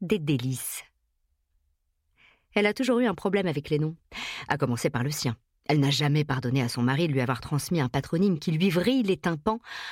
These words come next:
alors que son nom de jeune fille était Delage. On peut dire ce qu'on veut, mais Jacqueline Delage, ça sonne quand même mieux que Jacqueline Habib. Qu'est-ce que ça vous évoque ?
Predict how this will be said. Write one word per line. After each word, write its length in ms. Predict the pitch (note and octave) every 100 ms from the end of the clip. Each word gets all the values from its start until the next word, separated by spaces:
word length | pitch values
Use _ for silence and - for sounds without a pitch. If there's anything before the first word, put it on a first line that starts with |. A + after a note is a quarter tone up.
| -
alors 240 | E3+ F3
que 100 | -
son 200 | D#3+ D#3+
nom 140 | E3+ A#3+
de 60 |
jeune 220 | E3+ D#3 D3
fille 340 | - D4 D#4+ -
était 340 | D#3 A3 B3+ - _ _ _
Delage. 880 | F#3 F3 C4+ F#3 - - - - - - _ _ _ _ _ _ _ _ _ _ _ _ _
On 60 | B2
peut 100 | C#3+
dire 140 | D3
ce 80 | C#3
qu'on 140 | - C#3+
veut, 240 | D#3+ G3+ - - - - - - D3
mais 80 |
Jacqueline 380 | D#3 E3 G3 F3+
Delage, 520 | D#3+ E3 F3+ G3 F3+ F3+ -
ça 160 | -
sonne 220 | C#3 D#3+ D3
quand 120 | D3
même 180 | C3 B2+
mieux 200 | C#3 E3+
que 140 | -
Jacqueline 420 | C#3+ C3+ - B2 A#2+
Habib. 340 | B2+ E2+ B1+ - - _ _ _ _ _ _ _ _ _ _ _ _ _ _
Qu'est-ce 160 | D#3 -
que 80 |
ça 140 | C#3 B2
vous 160 | A#2
évoque ? 480 | B2 B2 G#3 - -